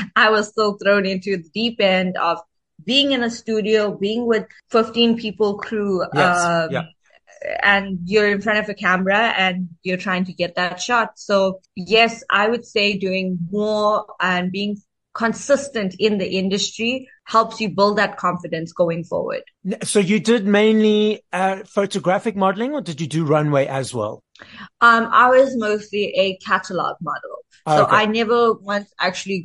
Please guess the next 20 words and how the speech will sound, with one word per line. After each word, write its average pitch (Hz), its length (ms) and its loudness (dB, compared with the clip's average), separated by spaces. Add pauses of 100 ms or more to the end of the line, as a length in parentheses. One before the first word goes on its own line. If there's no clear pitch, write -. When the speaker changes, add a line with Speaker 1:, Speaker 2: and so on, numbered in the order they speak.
Speaker 1:
got 180 280 0
into 196 300 -4
runway 185 400 -2
modeling, 220 460 -2
Speaker 2:
Yes. - 280 -2
Speaker 1:
as 196 60 -2
I 190 120 -2
felt 214 240 0
that 214 280 -2 (300)
there 214 80 2
was 214 100 2
a 196 180 0
height 202 420 0
restriction, 254 920 -2
and 220 160 -2
there 262 100 2
still 415 280 -2
Speaker 2:
Ah. - 100 0
Speaker 1:
is, 208 540 0 (100)
uh, 190 140 0